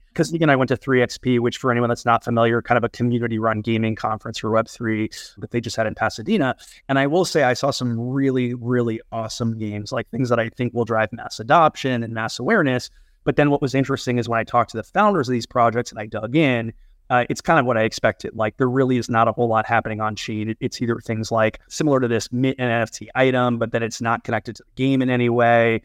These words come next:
or it's, you know, a singular transaction that happens at the beginning, a singular transaction that happens at the end, and then everything else is happening on Unity,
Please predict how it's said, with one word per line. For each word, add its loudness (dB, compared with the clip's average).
or 0
it's, -4
you -2
know, 0
a -10
singular 2
transaction -2
that -8
happens -2
at -20
the -20
beginning, 0
a -8
singular 0
transaction -4
that -12
happens -12
at -20
the -4
end, 4
and -4
then -4
everything -2
else -4
is -12
happening -20
on -16
Unity, -4